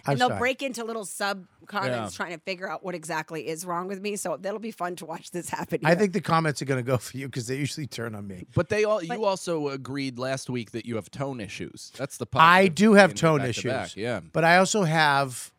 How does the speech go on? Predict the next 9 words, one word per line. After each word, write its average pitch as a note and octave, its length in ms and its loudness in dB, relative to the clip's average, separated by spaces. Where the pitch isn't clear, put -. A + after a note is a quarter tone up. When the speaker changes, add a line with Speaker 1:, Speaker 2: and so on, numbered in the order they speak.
Speaker 1:
I C#3+ 180 4
believe, D3 920 -2
uh, B2+ 380 4
with D3 340 -2
my C#3+ 220 0
wife, A#2 760 -4
when B2+ 160 -6
she, C#3 580 -4
sh-, - 140 -14